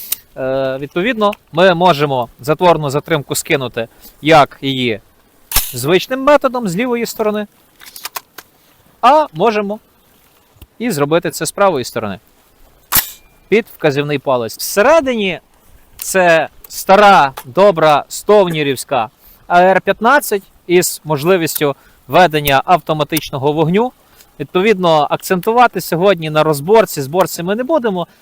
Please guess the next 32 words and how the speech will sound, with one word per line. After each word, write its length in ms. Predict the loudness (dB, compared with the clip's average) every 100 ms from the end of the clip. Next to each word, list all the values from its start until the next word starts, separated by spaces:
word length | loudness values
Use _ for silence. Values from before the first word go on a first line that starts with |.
| -6
тому 200 | -4 -2
що 160 | -4 -6
це 180 | -4
ми 120 | -4 -4
вже 220 | -2 -2
робили, 400 | 0 2 2 0
коли 260 | -6 -10
знімали 440 | -10 -8 -4 -4 -4
різні 320 | -8 -10 -8
відео 320 | -8 -8 -10
про 160 | -10 -10
А 120 | -8
Р 100 | -10
п'ятнадцять, 540 | -12 -10 -8 -8 -12 -18 _ _
зокрема 460 | -12 -4 -2 2 0
про 500 | 0 -2 0 0 -2
українську 760 | -6 -6 -4 -4 -6 -8 -8 -6
Ю 160 | -6
Ар 180 | -6 -8
п'ятнадцять. 460 | -14 -20 -10 -8 -6
Е, 20 |
відрізняється 640 | -6 -4 -4 -2 -2 -4 -8
вона 280 | -6 -4 -4
від 160 | -6
М 160 | -8 -10
чотири, 400 | -12 -4 -4 -4
наприклад, 440 | -10 -12 -12 -12 -12
тим, 160 | -14
що 160 | -14 -12
в 20 |
неї 500 | -6 -4 -4 -4 -8
ще 520 | -12 -8 -2 0 0